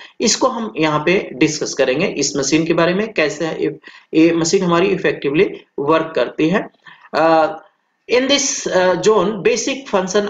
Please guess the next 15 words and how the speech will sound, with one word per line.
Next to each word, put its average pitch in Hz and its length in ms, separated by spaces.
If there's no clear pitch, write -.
uh, 147 200
is 185 120
to 170 240
open 185 300
the 156 100
fiber, 131 380
uh, 151 260
from 175 520
the 185 200
bale 208 380
where 262 180
fiber 240 360
are 156 320
at 147 480
very 233 200